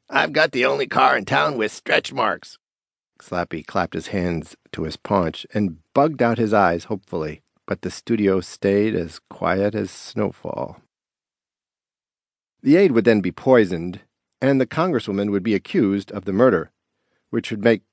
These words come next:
this a case for Leela's law firm. Slappy currently worked as her chauffeur, although in the first few seasons, when he had been younger and slimmer, he had been her sidekick.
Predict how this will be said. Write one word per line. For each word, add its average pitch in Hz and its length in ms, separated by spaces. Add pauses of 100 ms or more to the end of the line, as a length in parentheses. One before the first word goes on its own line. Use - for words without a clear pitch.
(140)
this - 440 (120)
a 90 80
case - 520
for 85 200
Leela's 90 520 (120)
law 101 280
firm. 85 420 (1500)
Slappy 180 480
currently 107 340
worked 95 300
as 90 160
her 95 160
chauffeur, 85 720 (560)
although 165 240
in 165 60
the 151 60
first - 460
few 196 220
seasons, 110 560
when 117 140
he 123 80
had 101 100
been 95 140
younger 98 340
and 90 220
slimmer, 95 440 (480)
he - 140
had 165 160
been 101 380
her 120 120
sidekick. - 640